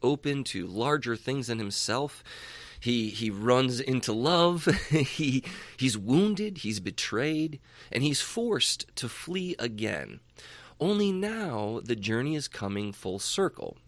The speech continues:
as Jacob, now fleeing from his father-in-law, is forced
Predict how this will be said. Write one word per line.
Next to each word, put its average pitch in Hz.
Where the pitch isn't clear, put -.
as 95
Jacob, 123
now 104
fleeing 123
from 101
his 101
father-in-law, 85
is 107
forced -